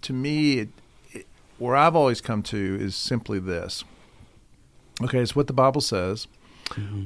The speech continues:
Speaker 1: but to me, it's like the reality that everybody, every disciple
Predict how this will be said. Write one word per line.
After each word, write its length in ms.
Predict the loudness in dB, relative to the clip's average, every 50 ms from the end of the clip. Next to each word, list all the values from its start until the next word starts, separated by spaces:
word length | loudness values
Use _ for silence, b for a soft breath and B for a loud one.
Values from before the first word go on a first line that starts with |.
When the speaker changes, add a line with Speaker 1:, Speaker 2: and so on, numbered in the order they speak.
| -8 -2
Speaker 1:
but 300 | 0 2 2 2 0 -2 -6 -16 _ _ -20
to 140 | -10 -6 -4
me, 240 | -2 0 2 2 2
it's 260 | 2 0 0 -4 -4
like 520 | -4 -2 -2 -2 -2 -2 -4 -8 -14 -18 -20 _ _ -20 -10
the 120 | -6 -4 -2
reality 840 | -2 0 0 0 0 0 0 2 2 0 0 -2 -4 -4 -2 -2
that 240 | -2 -2 -4 -6 -8 -12 _ _
everybody, 920 | -4 -2 0 0 0 2 2 2 2 2 0 -2 -2 -4 -6 -8 -12 -16 _ -6
every 300 | -2 -2 0 2 2 0
disciple 920 | 2 2 0 0 0 -2 -2 -2 -4 -4 -2 0 0 2 2 0 -2 -6